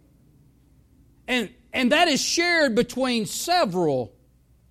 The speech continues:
in our church that volunteer to teach during that time,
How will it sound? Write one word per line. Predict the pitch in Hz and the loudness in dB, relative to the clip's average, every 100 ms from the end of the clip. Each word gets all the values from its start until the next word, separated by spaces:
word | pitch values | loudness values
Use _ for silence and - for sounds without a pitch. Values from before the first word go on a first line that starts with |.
| _ | _
in | 208 208 | -6 0
our | 202 | 0
church | 185 - 294 208 156 - | 0 0 2 2 0 -6
that | 202 151 | -6 -2
volunteer | 185 247 233 190 - 311 294 196 170 - _ _ | 0 2 0 -4 -6 -4 2 2 0 -4 _ _
to | - | -10
teach | 190 - 302 208 | -8 -4 -4 -4
during | 175 226 214 | -2 0 0
that | 214 208 | -4 -4
time, | 240 233 165 | -2 0 -2